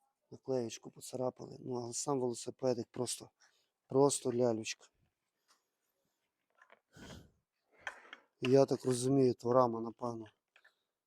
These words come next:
М, то вона буде від метр десь шістдесят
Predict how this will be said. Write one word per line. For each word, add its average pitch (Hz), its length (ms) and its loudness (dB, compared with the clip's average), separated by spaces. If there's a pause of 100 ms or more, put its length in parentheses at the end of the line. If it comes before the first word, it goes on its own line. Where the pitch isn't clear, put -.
(160)
М, 151 280 4 (1120)
то 131 160 4
вона 127 200 6
буде 127 320 2
від 123 280 -2
метр 127 500 -6
десь 127 120 -10
шістдесят 117 840 -4